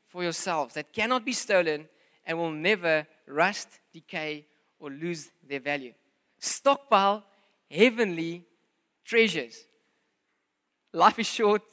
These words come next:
it's flying past, but it's super significant 'cause it, it determines where and how we will spend eternity. I don't actually grasp that.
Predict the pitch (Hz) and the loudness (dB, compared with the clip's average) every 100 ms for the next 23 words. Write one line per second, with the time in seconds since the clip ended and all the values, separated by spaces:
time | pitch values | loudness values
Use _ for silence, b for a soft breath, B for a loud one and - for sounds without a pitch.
0 | _ _ _ _ _ _ 180 - 196 196 | _ _ _ _ _ _ -16 -6 0 2
1 | 220 196 160 156 - _ _ _ _ _ | 0 0 0 0 -6 _ _ _ _ _
2 | _ _ _ _ _ - 160 165 - 240 | _ _ _ _ _ -6 -4 -4 -4 -4
3 | 247 - 220 185 196 196 180 175 165 170 | -4 -8 -6 -4 -2 -2 -4 -8 -10 -12
4 | _ _ _ _ _ - 175 165 240 269 | _ _ _ _ _ -6 -6 -4 -2 0
5 | 240 175 - - _ _ _ _ _ - | 0 -2 -8 -20 _ _ _ _ _ -14
6 | 147 170 233 254 285 254 _ _ _ _ | -2 2 4 2 0 -8 _ _ _ _
7 | - 175 135 180 220 156 151 147 151 160 | -10 -10 -8 -4 0 0 0 -4 -10 -10
8 | - - 170 165 _ _ _ _ _ _ | -12 -8 -8 -10 _ _ _ _ _ _
9 | - - 220 208 190 165 110 _ _ _ | -18 -4 2 2 2 -4 -14 _ _ _
10 | _ _ _ _ _ _ - 208 247 254 | _ _ _ _ _ _ -6 0 0 0
11 | - 214 - 214 165 160 156 - 139 117 | -2 -4 -4 -10 -4 4 4 4 -2 -18